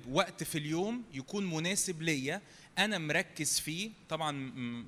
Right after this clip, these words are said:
ده بقى كل واحد بحسب اختياره، في اللي بي-، بيركز الصبح بدري، في اللي بيركز بالليل متأخر، في اللي شغله بالليل، في اللي شغله الصبح،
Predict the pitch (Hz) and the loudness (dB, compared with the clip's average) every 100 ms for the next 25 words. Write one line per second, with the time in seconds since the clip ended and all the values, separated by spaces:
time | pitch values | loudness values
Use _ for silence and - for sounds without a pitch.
0 | 127 139 151 151 160 165 165 139 - 156 | -6 -2 -2 0 2 2 0 -4 -4 -6
1 | 151 139 - 165 180 - 156 135 135 127 | -6 -6 -4 -2 -2 -2 -2 0 0 0
2 | 139 - 127 - 143 143 139 170 202 - | -4 -4 -6 -6 -6 -4 -4 -4 -10 -12
3 | - - 156 151 135 156 - 127 131 151 | -12 0 0 2 0 -2 -4 -4 -2 -2
4 | 139 123 170 - 180 - - - 165 143 | -4 -4 -6 -4 -6 -6 -14 -4 -2 0
5 | 165 143 143 127 123 165 165 156 139 165 | 0 2 0 0 0 -2 -2 -4 -2 -2
6 | 147 - 170 | -4 -4 -8